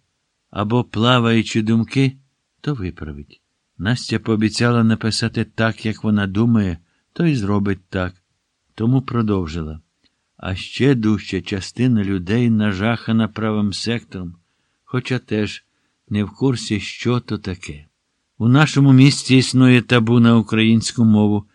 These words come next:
бо запишуть у бандерівців. Та навіть на гімн і прапор України за це можуть побити.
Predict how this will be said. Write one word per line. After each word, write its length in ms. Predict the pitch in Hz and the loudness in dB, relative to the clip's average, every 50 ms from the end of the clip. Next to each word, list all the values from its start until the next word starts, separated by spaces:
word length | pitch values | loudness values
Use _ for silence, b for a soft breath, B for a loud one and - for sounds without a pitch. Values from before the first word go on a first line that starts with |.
| _ _ _ _ | _ _ _ _
бо 160 | - 101 98 | -4 -4 -2
запишуть 580 | 95 101 95 - 110 113 - - 107 104 - _ | -2 -4 -4 -2 -4 -4 -2 -4 -8 -8 -8 _
у 80 | - 104 | -8 -6
бандерівців. 1080 | 95 95 85 98 98 98 95 92 85 98 95 95 95 98 95 90 - - - 92 95 95 _ _ _ _ _ _ _ _ _ _ _ _ | -6 -4 -4 -2 -2 -2 -2 -2 -2 -4 -2 -2 -2 -2 -4 -6 -8 -10 -10 -10 -10 -12 _ _ _ _ _ _ _ _ _ _ _ _
Та 140 | - 127 131 | 4 6 6
навіть 360 | 135 143 143 143 135 135 127 | 8 8 8 6 6 4 4
на 120 | 127 131 | 4 4
гімн 380 | 123 110 113 127 135 135 131 120 | 4 6 6 6 6 6 4 2
і 120 | - 127 113 | 0 -2 -2
прапор 500 | - 117 120 131 151 156 - 151 151 147 | 0 2 4 4 4 4 2 0 0 0
України 640 | 143 131 - 135 127 120 120 120 110 101 98 95 | 0 -2 -2 -2 0 2 2 2 2 2 2 0
за 140 | 90 104 101 | -2 -2 -4
це 180 | - - 110 | -2 0 2
можуть 360 | 107 104 104 101 101 98 98 _ | 2 2 2 0 -2 -4 -6 _
побити. 560 | - 98 90 85 95 104 107 107 - 110 | -6 -6 -4 -2 -4 -4 -4 -6 -10 -14